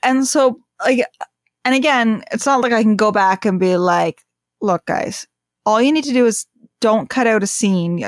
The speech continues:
'cause I feel like it's probably something that was missed of her, like, in, or not missed, but maybe even cut out where she, and it, I haven't read the book, and it's one of the books that I would like to read, but I feel like there's, like, a scene in a classroom, or, you know, sh-,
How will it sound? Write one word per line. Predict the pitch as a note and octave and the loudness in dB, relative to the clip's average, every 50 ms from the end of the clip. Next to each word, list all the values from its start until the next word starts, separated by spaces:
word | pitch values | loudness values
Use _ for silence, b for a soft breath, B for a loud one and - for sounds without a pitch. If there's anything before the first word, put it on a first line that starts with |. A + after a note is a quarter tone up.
| - | -4
'cause | - G#3+ G3 | -2 -2 0
I | A3 A3+ | 0 -2
feel | A3+ A#3 E4+ F4+ | 0 0 0 0
like | G4+ F4 | 0 0
it's | D#4+ - | 0 0
probably | - C#4+ C4 B3 B3 | 0 0 2 2 0
something | B3+ A#3+ G#3+ A3 G#3 | 0 0 0 0 0
that | F#3+ | 0
was | - F#3 F#3+ | -2 0 0
missed | F3 E3+ E3+ E3 G#3 C4 - - - | 2 2 2 0 0 -2 -4 -4 -4
of | - G3 - | -6 -6 -2
her, | - G#3+ F#3+ | -2 0 0
like, | F#3 F#3 F#3 - _ - | 0 0 -2 -6 _ -6
in, | - G3 F#3+ F#3 F3+ F3+ - - | -2 0 0 0 0 -2 -2 -2
or | G#3 | -2
not | A3 B3 - | -2 0 0
missed, | G3+ G#3+ G3+ G3+ - | 0 0 0 0 0
but | F#3+ F#3+ | -2 0
maybe | G#3 A#3 A3+ A3+ A#3 | 2 0 0 2 2
even | A#3+ A3+ | 0 0
cut | A#3 - B3 A3+ A#3 | 0 0 0 0 2
out | A#3 G#3+ F3+ | 2 2 0
where | F#3 F#3+ | 0 -2
she, | - - A3 B B B B B | -2 -6 -8 B B B B B
and | B B3+ C#4 | B -2 -2
it, | B3 - F2 | -2 -2 -2
I | D3 A#3+ C#4+ | 0 2 2
haven't | E4 E4 E4+ | 0 0 0
read | C#4 C4 B3 A3 | 0 0 2 0
the | A3+ | 0
book, | F#3 - G3 F#3+ B3 - | 0 0 0 0 0 0
and | - B3 A#3+ | -2 -2 -2
it's | A3 G#3 - | -2 -2 -2
one | A#3 A#3 | -2 -2
of | C4+ | 0
the | D#4 | -2
books | C#4 - F#3+ F#3+ - - - | -2 -2 -4 -4 -4 -4 -6
that | G#3 - - - _ _ _ _ - _ _ _ _ - | -6 -6 -6 -10 _ _ _ _ -20 _ _ _ _ -2
I | G#3 | -2
would | G3+ F#3+ G#3 F#3 | 0 0 0 0
like | G3 F3+ F3 E3+ E3+ - | 2 0 0 0 -2 -6
to | - - A#3+ G#3+ | -6 -6 -4 -2
read, | A#3 A#3 A#3 C#4 E4+ G4+ - _ B B B B B B B B B _ | -2 -2 0 0 0 0 -2 _ B B B B B B B B B _
but | A3 G#3+ | 0 0
I | G#3+ G#3+ | 0 -2
feel | - - C4+ C4 C4 | -2 -2 0 0 2
like | C4 B3 A#3 A3 G#3 - - _ b b b b b b b b _ _ _ _ _ _ _ _ | 2 2 0 0 -2 -6 -12 _ b b b b b b b b _ _ _ _ _ _ _ _
there's, | A3+ G#3+ B3+ A#3+ A3 G3+ | -2 0 2 2 2 2
like, | G#3 G#3 G3 - - - | 0 -2 -4 -6 -6 -4
a | G#3+ | -2
scene | G#3 - - - A3 G3+ G3+ G3+ | -2 0 0 2 2 4 4 2
in | F#3+ F3+ | 2 0
a | F3 | -4
classroom, | - - F3+ E3+ F3+ F#3+ - - F3+ E3+ E3+ E3+ E3+ - | -4 -2 0 0 0 0 -2 -2 -2 -2 -2 -4 -4 -2
or, | - F#3+ F#3+ F#3 F#3 F#3 F3+ D#3 - - _ _ | 0 2 2 2 2 2 0 -2 -4 -10 _ _
you | - G3 | -2 0
know, | F#3 F3+ | 0 0
sh-, | F3 - - | 0 -2 -2